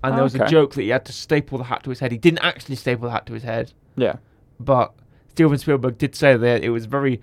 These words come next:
Speaker 1: tough to use all the cuts where the hat wasn't falling off of his head. On the,
Speaker 2: Ah.
Speaker 1: on the, on the horse, on the horse chase against the tank.
Speaker 2: Yeah.
Speaker 1: More trivia, Corey.
Speaker 2: Uh,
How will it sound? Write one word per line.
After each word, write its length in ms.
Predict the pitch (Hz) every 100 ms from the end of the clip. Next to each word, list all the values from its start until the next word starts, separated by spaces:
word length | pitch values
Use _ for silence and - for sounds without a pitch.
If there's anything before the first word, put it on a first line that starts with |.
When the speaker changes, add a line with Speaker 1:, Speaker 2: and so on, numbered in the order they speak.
| - -
Speaker 1:
tough 220 | 160 139
to 80 | -
use 100 | 127
all 140 | 139 135
the 80 |
cuts 360 | - - 123 -
where 100 | 117
the 60 | 117
hat 180 | 117 -
wasn't 320 | 127 135 127
falling 260 | 127 120 120
off 140 | 131
of 120 | 135
his 140 | 135 -
head. 260 | 113 - - _ _ _ _ _ _ - 131
On 200 | 135 117
the, 180 | 117
Speaker 2:
Ah. 80 | 117
Speaker 1:
on 120 | 120 120
the, 120 | -
on 160 | 113 120
the 160 | 120
horse, 460 | 156 131 117 - - _ _
on 100 | -
the 60 | 131
horse 300 | 131 131 -
chase 420 | - 113 110 -
against 280 | 113 127 -
the 60 | -
tank. 420 | 110 107 - - _ -
Speaker 2:
Yeah. 180 | 117 82 _ -
Speaker 1:
More 180 | 196 214
trivia, 400 | - 175 151 120
Corey. 440 | - 120 113 - - _ - - _ _ -
Speaker 2:
Uh, 480 | 131 135 135 131